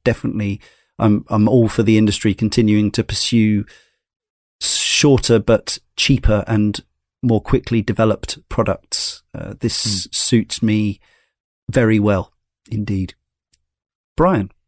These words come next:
Speaker 2: Yeah, uh, just, uh, I'm gonna be a lot of echoing here, but, um, Uncharted Lost Legacy is, uh, is probably, not probably, it is my favorite, um, in the series. I, I like how streamlined it was. It was brought up a, a lot of times. I just,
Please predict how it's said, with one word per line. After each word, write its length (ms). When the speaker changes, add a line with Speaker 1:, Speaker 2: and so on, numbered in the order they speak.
Speaker 2:
Yeah, 300
uh, 420
just, 260
uh, 220
I'm 120
gonna 140
be 160
a 160
lot 200
of 60
echoing 340
here, 200
but, 180
um, 440
Uncharted 440
Lost 200
Legacy 380
is, 300
uh, 260
is 120
probably, 600
not 180
probably, 280
it 80
is 180
my 140
favorite, 460
um, 300
in 120
the 60
series. 440
I, 460
I 140
like 260
how 140
streamlined 440
it 60
was. 200
It 60
was 120
brought 200
up 140
a, 180
a 80
lot 200
of 60
times. 320
I 120
just, 280